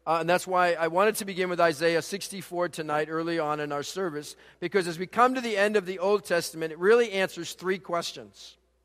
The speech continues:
And we're gonna flesh these questions out later on, actually, as our Christmas series.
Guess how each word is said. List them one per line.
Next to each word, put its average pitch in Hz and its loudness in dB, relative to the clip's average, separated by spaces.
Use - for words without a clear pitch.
And 139 -10
we're 185 2
gonna 202 2
flesh 175 0
these 160 -12
questions 156 -4
out 151 2
later 156 -2
on, 156 0
actually, 143 -6
as 135 -6
our 123 -8
Christmas 143 -10
series. 135 -8